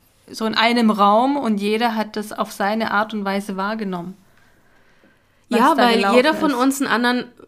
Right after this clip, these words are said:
Speaker 2: weil jeder von uns eine andere Gabe hat und jeder von uns an einer, auf einer anderen Frequenz schaut.
Speaker 1: Mhm.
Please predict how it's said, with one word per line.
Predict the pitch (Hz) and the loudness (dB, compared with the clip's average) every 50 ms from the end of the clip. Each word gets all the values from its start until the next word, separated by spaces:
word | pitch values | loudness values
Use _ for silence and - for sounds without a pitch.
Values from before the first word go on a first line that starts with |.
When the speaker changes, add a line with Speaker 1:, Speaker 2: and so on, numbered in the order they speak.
| - _ _ | -20 _ _
Speaker 2:
weil | - 196 220 233 | -4 -2 -2 0
jeder | 226 240 254 294 294 | 0 0 0 0 0
von | 294 - 277 262 262 | -2 -2 -2 0 0
uns | 262 254 262 262 262 - - - _ _ _ | 0 0 -2 -4 -6 -8 -12 -16 _ _ _
eine | - 214 233 - | -8 -6 -4 -2
andere | - 208 226 226 220 214 | -2 -2 -2 -2 -4 -4
Gabe | 214 196 180 180 214 226 262 226 | 0 2 4 4 4 2 0 0
hat | 226 247 247 247 214 | 0 0 -2 0 -4
und | 214 208 | -4 -4
jeder | 202 208 226 226 | -2 -4 -4 -6
von | - 220 196 | -6 -6 -6
uns | 185 190 160 | -6 -6 -6
an | 170 185 185 | -4 -2 -2
einer, | 165 170 - - 101 175 | -2 -2 -2 -4 -4 -4
auf | 180 - | -4 -6
einer | 214 - | -6 -4
anderen | 180 196 202 196 | -2 -2 -2 -4
Frequenz | 196 - 196 185 - 190 180 196 190 - | -4 -8 -14 -10 -8 -6 -6 -6 -6 -8
schaut. | - - 170 156 151 156 156 - - | -8 -6 -6 -6 -6 -8 -12 -14 -10
Speaker 1:
Mhm. | 226 220 214 214 214 214 220 | -8 -8 -8 -8 -8 -12 -14